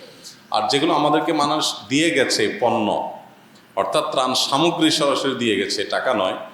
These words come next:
সেগুলোর পরিমাণ, এক্সাক্ট পরিমাণ আমি এই মুহূর্তে বলতে পারবো না, তবে সেগুলোর পরিমাণ কম না, অনেক।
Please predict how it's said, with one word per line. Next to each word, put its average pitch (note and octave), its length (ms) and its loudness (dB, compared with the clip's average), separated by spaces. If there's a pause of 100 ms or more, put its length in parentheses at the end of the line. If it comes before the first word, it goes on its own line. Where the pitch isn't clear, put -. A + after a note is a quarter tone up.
(240)
সেগুলোর D#3+ 640 0
পরিমাণ, A2 560 0 (200)
এক্সাক্ট B2 480 -2
পরিমাণ A2 300 -2
আমি F#2+ 140 -4
এই F#2+ 60 -4
মুহূর্তে G#2 320 -6
বলতে G2+ 240 -4
পারবো E2 260 -2
না, D3 160 -6
তবে A#2+ 260 -4 (480)
সেগুলোর C#3 480 0
পরিমাণ G#2 340 0 (100)
কম F2 160 -2
না, D#2 80 -4
অনেক। G2 320 -2